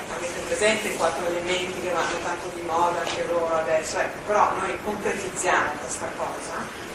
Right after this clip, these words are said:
ehm, dicendo che il corpo fisico, appunto, è fatto di sostanza fisica, di pura materia, materialità. Il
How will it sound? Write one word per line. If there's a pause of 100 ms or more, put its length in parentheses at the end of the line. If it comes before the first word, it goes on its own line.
(480)
ehm, (1700)
dicendo
che
il
corpo
fisico,
appunto,
è
fatto
di
sostanza
fisica,
di (120)
pura
materia,
materialità. (1000)
Il